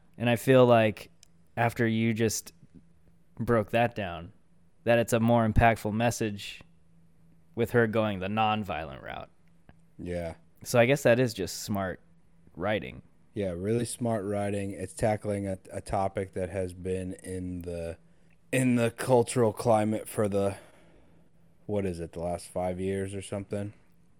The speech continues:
Speaker 1: Yeah.
Speaker 2: With the whole Me Too movement and stuff.
Speaker 1: Right.
Speaker 2: And I guess what you're saying is right. Like, if they would have just gone full revenge on the violent side,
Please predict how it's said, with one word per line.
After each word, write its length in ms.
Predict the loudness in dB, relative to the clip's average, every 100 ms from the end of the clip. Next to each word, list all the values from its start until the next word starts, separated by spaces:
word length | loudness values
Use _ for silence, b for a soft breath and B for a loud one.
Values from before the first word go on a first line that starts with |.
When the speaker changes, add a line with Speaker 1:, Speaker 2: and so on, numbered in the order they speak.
| _ -10
Speaker 1:
Yeah. 320 | 2 4 4 2 -8
Speaker 2:
With 220 | -12 -8
the 120 | -6
whole 180 | -4 -4
Me 220 | -6 -8
Too 300 | -8 -8 -6
movement 520 | -6 -8 -8 -8 -8
and 140 | -10 -12
stuff. 420 | -6 -4 -4 -6 _ _
Speaker 1:
Right. 320 | -4 -2 -2 -8 _ -20 -20 _ _ -20 _ -20 -20 _ -20 -10
Speaker 2:
And 140 | -4 -2
I 80 | -4
guess 720 | 0 2 4 2 -4 -14 -20 -20 -6
what 220 | -4 -2
you're 180 | -2 -2
saying 400 | -2 -2 -2 -4
is 160 | -6
right. 380 | -6 -4 -4 -8 -12
Like, 260 | -10 -8
if 160 | -10 -8
they 160 | -6 -2
would 240 | 0 2
have 140 | 2
just 280 | 0 -4 -4
gone 400 | -4 -2 -2 -6
full 420 | -8 -4 -2 -2
revenge 720 | -2 -4 -4 -4 -4 -6 -10 -12
on 180 | -10 -10
the 80 | -8
violent 520 | -6 -6 -6 -10 -12
side, 480 | -10 -10 -10 -12